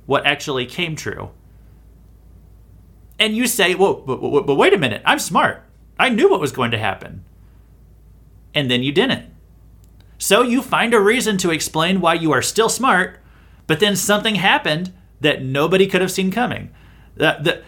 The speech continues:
the more emotional you are about an idea also influences this. The more emotional you are about protecting some kind of idea, the more easily your cognitive dissonance about it can be triggered.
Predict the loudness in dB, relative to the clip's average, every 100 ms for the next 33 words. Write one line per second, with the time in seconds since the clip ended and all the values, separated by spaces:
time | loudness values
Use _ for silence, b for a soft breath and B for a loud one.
0 | -2 0 4 2 0 0 0 0 0 0
1 | 2 2 4 4 2 2 0 0 -4 -2
2 | -2 -2 0 0 0 0 -2 -2 -4 -4
3 | -4 -8 -10 -12 -12 -14 b b -2 2
4 | 2 2 0 2 0 0 -4 -2 -2 0
5 | 0 -2 -8 -12 -4 0 0 -2 -4 -4
6 | -2 -4 -4 -2 -2 -2 -4 -4 -2 -2
7 | -4 B B B -2 2 4 2 0 0
8 | 0 0 2 0 0 -2 0 -2 -2 -2
9 | -2 -4 -6 -10 -6 -2 2 2 0 -4
10 | -6 -6 -2 -4 -4 -12